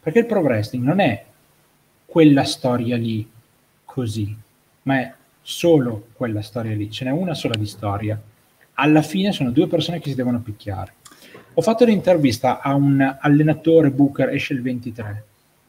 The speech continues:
Lui dice una cosa fantastica sul wrestling. Tu esci, fai una cosa, la provi, non riesce, torni indietro, non spieghi un cazzo, ne fai un'altra. Questo è il pro wrestling.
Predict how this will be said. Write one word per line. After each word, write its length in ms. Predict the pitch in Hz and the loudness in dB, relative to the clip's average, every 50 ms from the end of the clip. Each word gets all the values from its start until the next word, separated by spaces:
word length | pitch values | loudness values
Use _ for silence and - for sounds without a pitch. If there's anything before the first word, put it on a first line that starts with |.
| _ _ _ _ _ | _ _ _ _ _
Lui 160 | - 202 240 | 2 2 4
dice 220 | 196 170 151 - 156 | 4 4 0 0 -2
una 120 | 139 - | -4 -2
cosa 260 | - 180 175 175 165 | -2 -2 0 0 -2
fantastica 840 | 160 - - - 143 139 131 110 - 117 110 110 110 - 117 113 110 | -4 -6 -4 -4 -4 -4 -4 -4 -6 -6 -6 -6 -8 -12 -12 -12 -12
sul 160 | 110 - 113 | -10 -8 -6
wrestling. 580 | 107 107 104 104 104 107 - - 113 110 110 107 - _ _ _ _ _ _ _ _ - | -4 -4 -2 -4 -4 -6 -8 -8 -6 -6 -6 -6 -8 _ _ _ _ _ _ _ _ -4
Tu 140 | - 139 123 | -2 0 0
esci, 460 | 120 113 107 - - - 156 - - _ _ _ _ _ _ _ _ _ | 0 -2 -2 -2 0 0 0 0 -2 _ _ _ _ _ _ _ _ _
fai 180 | - - 135 127 | -4 -2 0 0
una 180 | 123 120 107 - | 0 -2 -4 -6
cosa, 540 | - 117 107 107 107 113 127 135 - - - _ _ _ _ _ _ _ _ - _ _ | -6 -4 -2 -2 -2 -2 -2 -2 -4 -6 -12 _ _ _ _ _ _ _ _ -20 _ _
la 140 | - 123 110 | -8 -8 -6
provi, 560 | - 117 113 110 107 101 104 117 139 175 - _ _ _ _ _ _ _ _ _ _ _ | -4 -4 -2 -2 -2 -2 -2 -2 -4 -6 -8 _ _ _ _ _ _ _ _ _ _ _
non 200 | - 139 143 135 | 0 2 4 4
riesce, 640 | 123 113 110 110 107 101 98 - - - 139 151 156 - _ _ _ _ _ _ | 2 2 0 0 0 -2 -2 -6 -6 -6 -6 -6 -6 -10 _ _ _ _ _ _
torni 320 | _ - 156 143 139 131 123 | _ 0 2 2 2 0 -2
indietro, 540 | 120 113 110 107 104 104 107 - 143 156 - _ | -2 0 0 0 -2 -2 -4 -6 -8 -8 -10 _
non 160 | - 143 139 | -2 -2 -2
spieghi 320 | - - - 135 117 113 117 | -2 -2 -2 -2 -2 -2 -2
un 120 | 110 110 | -2 -4
cazzo, 480 | 110 - 113 110 110 - - 160 156 - 143 | -2 -2 -2 -4 -4 -6 -6 -8 -8 -6 -8
ne 100 | 135 113 | -10 -10
fai 200 | - - 110 107 | -8 -6 -4 -4
un'altra. 520 | 107 101 95 95 98 101 - 107 107 104 - _ _ _ _ _ _ _ _ _ _ _ _ _ _ _ | -4 -4 -4 -6 -8 -10 -8 -8 -8 -8 -10 _ _ _ _ _ _ _ _ _ _ _ _ _ _ _
Questo 320 | - 180 185 - - 202 | 0 0 0 0 -2 -4
è 40 | 190 | -4
il 60 | 156 | -2
pro 160 | - 135 131 120 | 0 0 2 2
wrestling. 600 | 110 107 98 92 104 - - - 104 98 101 | 2 0 -2 -4 -6 -10 -8 -6 -6 -6 -6